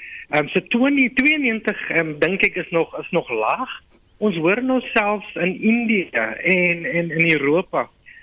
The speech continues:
van variante, ehm, in 'n spesifieke virus wat verskillende mutasies het. Ehm, in, in baie, ehm, eh,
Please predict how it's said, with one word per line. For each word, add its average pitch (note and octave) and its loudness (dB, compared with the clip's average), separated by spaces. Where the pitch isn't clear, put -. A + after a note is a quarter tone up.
van F3 -2
variante, F3 0
ehm, E3 -2
in A3+ 4
'n A#3+ 2
spesifieke A#3 0
virus D3+ -2
wat F#3 0
verskillende C4 -2
mutasies F3+ -2
het. - -4
Ehm, D3+ -2
in, E3+ 0
in D3+ -4
baie, F#3+ 2
ehm, E3 -2
eh, E3 0